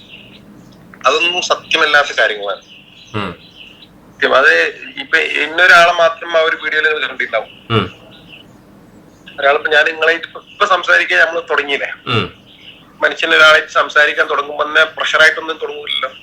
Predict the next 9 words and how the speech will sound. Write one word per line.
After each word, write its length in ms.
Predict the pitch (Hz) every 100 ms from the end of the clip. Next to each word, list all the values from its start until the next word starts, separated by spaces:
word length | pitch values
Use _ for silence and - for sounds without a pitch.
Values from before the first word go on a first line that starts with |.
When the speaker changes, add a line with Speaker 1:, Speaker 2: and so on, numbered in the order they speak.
| -
Speaker 2:
ഇല്ല, 180 | 113 113
ഇല്ല. 260 | 95 85 -
Speaker 1:
നല്ല 120 | 135
സൗമ്യമാ-, 460 | 135 131 - 147 147
സൗമ്യമായിട്ട് 640 | - 135 143 139 139 147 139
തുടങ്ങിയിട്ട് 480 | 135 135 139 -
അവസാനം 680 | 160 135 127 - 143 165 175
എത്തുമ്പോൾ 380 | 151 156 151 156
എന്താവുള്ളൂ? 600 | 139 139 139 - -